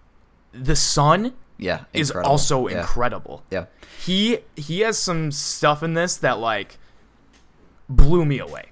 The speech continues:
Speaker 2: Th-, those two have did some performances around both being scared and showing grief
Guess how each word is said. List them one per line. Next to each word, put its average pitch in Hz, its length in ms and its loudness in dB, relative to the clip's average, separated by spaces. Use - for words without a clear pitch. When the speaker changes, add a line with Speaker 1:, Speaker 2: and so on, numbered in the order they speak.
Speaker 2:
Th-, 123 140 -2
those 139 380 2
two 147 560 -6
have 107 520 -4
did 117 160 -2
some 135 120 -4
performances 104 640 -4
around 92 540 -2
both 90 440 -6
being 117 420 2
scared 113 640 -4
and 104 460 -2
showing 107 540 -2
grief 95 560 -8